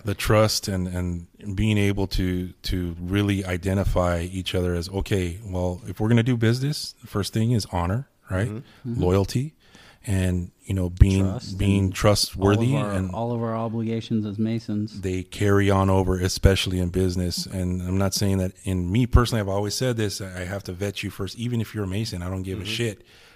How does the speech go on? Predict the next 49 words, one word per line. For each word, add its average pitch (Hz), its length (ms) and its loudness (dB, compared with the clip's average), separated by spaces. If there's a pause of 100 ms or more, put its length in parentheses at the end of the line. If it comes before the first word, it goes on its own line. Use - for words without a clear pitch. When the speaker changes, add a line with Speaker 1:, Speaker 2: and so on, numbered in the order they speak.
(140)
Speaker 1:
I 95 60 -4
need 104 120 0
to 95 80 -2
vet 101 260 -2
you 101 60 -4
first, 107 420 -2
because 92 460 -6 (260)
if - 80 -16
we're 107 100 -6
gonna 101 140 0
do 101 140 -2
business, 117 540 -2
then 90 260 -8
it 95 140 -10
needs 98 180 -6
to 101 80 -10
be 95 140 -8
tried 92 300 -4
and 87 100 -8
true. 123 300 -6 (200)
Speaker 2:
Mm-hmm. 104 220 -12 (240)
Speaker 1:
And 95 120 -4
I 92 60 -2
think 104 320 -4
that's 98 260 -6
what 98 120 -6
we 87 160 -6
have 95 400 -8
here 92 560 -10 (480)
in 98 140 -8
our, 104 360 -2
in 98 140 -6
our, 113 180 0 (380)
in 101 120 -8
our 127 140 -2
group 104 460 -6
right 92 140 -6
here. 92 160 -10
We 98 140 -10
have 101 320 -4
that, 87 280 -12
and, 92 300 -12
and 98 120 -10
it's - 140 -8
been 110 280 -4
working 101 420 -8
very, 104 280 -8
very 98 280 -8
good. 90 380 -8